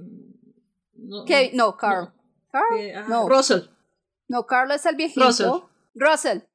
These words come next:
Speaker 2: <laughs> Carl, Carl, Russell y Doug. Y Kevin.
Speaker 1: Ay, Kevin.
Speaker 2: <laughs> Y
Speaker 1: ¿Qué
Speaker 2: Kevin.
Speaker 1: será la vida de Kevin?
Speaker 2: Entonces, sí, Dog Days también me parece muy lindo. Porque, ¿qué será la vida de Kevin? Porque es lindo porque la serie es,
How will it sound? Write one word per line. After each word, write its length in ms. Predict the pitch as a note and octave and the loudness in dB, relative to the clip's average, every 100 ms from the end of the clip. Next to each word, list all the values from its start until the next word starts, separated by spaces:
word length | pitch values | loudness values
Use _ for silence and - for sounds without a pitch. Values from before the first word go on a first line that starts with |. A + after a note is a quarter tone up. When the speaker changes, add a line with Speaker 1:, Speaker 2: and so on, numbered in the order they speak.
| - | -2
Speaker 2:
<laughs> 1200 | F4+ F4+ B4 A#4+ A#4 G#4 G#4+ G#4 F4+ F#4 - F#4 - | -2 2 0 2 2 4 2 2 -4 -6 -8 -8 -2
Carl, 400 | D#4 D#4+ F4 E4+ - _ | 2 4 4 2 -2 _
Carl, 380 | D4+ D4 D4 D4+ | 0 2 0 -2
Russell 420 | C#4 C#4 D4 C#4+ | -2 -2 -2 -4
y 180 | C#4+ A3 | -4 -4
Doug. 260 | A3+ G3 G3 _ _ _ _ - | -2 -2 -6 _ _ _ _ -10
Y 160 | C4+ | -8
Kevin. 440 | - B3 A3+ A3 - _ | 0 0 0 -4 -12 _
Speaker 1:
Ay, 300 | B3+ A#3+ B3 | 6 8 8
Kevin. 480 | B3 A3 A3 A3+ A#3+ | 6 8 8 8 4
Speaker 2:
<laughs> 540 | D#4+ C#4+ - C#4 B3+ | -2 -4 -4 -4 -4
Y 100 | B3+ | -6
Speaker 1:
¿Qué 120 | C4+ B3+ | -2 0
Speaker 2:
Kevin. 80 | A3 | 2
Speaker 1:
será 60 | C4 | 4
la 100 | C4+ | 4
vida 180 | D4 D#4 | 6 4
de 80 | D4+ | 4
Kevin? 200 | B3+ C4 C4+ D4+ | 4 6 4 2
Speaker 2:
Entonces, 80 | F4 | -2
sí, 220 | D#4 G#3+ | -4 -2
Dog 200 | C4 B3 | -2 0
Days 200 | C#4 D#4+ | -2 0
también 220 | D#4 D#4+ | -2 -2
me 40 | |
parece 300 | D4+ D4+ D#4 | -2 -2 -2
muy 220 | C4 C#4 C#4 | -2 -2 -2
lindo. 460 | D4+ D4+ A3+ F#3 | -2 -2 -2 -4
Porque, 280 | D4+ D#4+ F4+ E4 - _ _ _ _ _ C#4 | -4 -2 0 0 -2 _ _ _ _ _ -8
¿qué 100 | C4+ | -6
será 180 | C4 B3+ | -2 0
la 100 | C4 | 0
vida 180 | C4+ C4+ | 0 -2
de 100 | C#4 | -2
Kevin? 340 | A3+ G3+ G3+ _ _ _ _ | -4 -4 -6 _ _ _ _
Porque 260 | E4 E4+ F4+ E4 D#4+ | -4 -2 0 0 0
es 100 | D4 | -2
lindo 220 | F4 F4+ G#4 | -2 -2 -2
porque 240 | G#4+ G#4+ | -2 0
la 100 | F#4 | 0
serie 440 | - D4 C#4+ C#4 D4 | 0 -4 0 -2 -2
es, 240 | D4 - | -6 -16